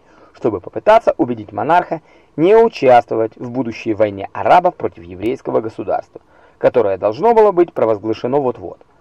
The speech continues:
Попытка оказалась тщетной. После образования Израиля Голда стала его первым послом в С С С Р. Её появление во время Рош ха-Шана в главной синагоге Москвы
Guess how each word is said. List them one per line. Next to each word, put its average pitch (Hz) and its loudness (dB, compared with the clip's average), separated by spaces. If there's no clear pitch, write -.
Попытка 208 2
оказалась 165 4
тщетной. - -8
После - -4
образования 101 -2
Израиля 180 4
Голда 139 2
стала 208 4
его 208 4
первым 98 4
послом 180 0
в 113 -6
С 127 4
С - -12
С - -12
Р. - -4
Её 120 2
появление 110 0
во 104 -6
время 107 -2
Рош 165 2
ха-Шана 117 0
в 98 -6
главной 156 2
синагоге 120 -2
Москвы 110 -8